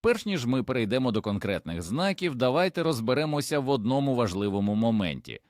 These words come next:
Чи відчувають коти почуття провини так, як люди? Наука каже, що, скоріш за все, ні.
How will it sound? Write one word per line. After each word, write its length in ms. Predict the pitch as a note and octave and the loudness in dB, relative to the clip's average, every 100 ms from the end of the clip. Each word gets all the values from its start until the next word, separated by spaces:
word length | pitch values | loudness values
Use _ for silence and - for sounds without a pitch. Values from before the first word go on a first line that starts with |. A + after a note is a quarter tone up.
| _ _ - | _ _ -8
Чи 180 | C3 A2 | -4 -2
відчувають 720 | G#2 - A#2+ B2 D#3+ A#2 - | -2 -4 -2 0 2 0 -2
коти 360 | G2+ F#2+ E3 F#3 | -6 -2 -2 -2
почуття 520 | D3+ - B2+ C#3+ A#2 | -4 -4 -6 -2 -2
провини 540 | G#2+ G#2+ B2+ C3+ B2 | 0 0 0 0 -2
так, 400 | - G#2+ G#2+ - | -2 0 0 0
як 260 | G#2+ G#2+ - | -2 -2 0
люди? 460 | G#2 B2 D#2+ B1 _ _ _ _ - | 0 0 -2 -8 _ _ _ _ -4
Наука 560 | G#2+ B2+ A3+ G3 A2+ | 0 2 2 0 -2
каже, 400 | - C#3 E3+ C#3+ | 0 0 0 -2
що, 220 | A#2+ G#2+ G2 | -2 -4 -4
скоріш 400 | - A2 D#3 C3+ | -2 -2 0 0
за 140 | A#2+ | -4
все, 300 | - B2+ A#2 | -4 -2 0
ні. 280 | F2 C#2+ | 0 -4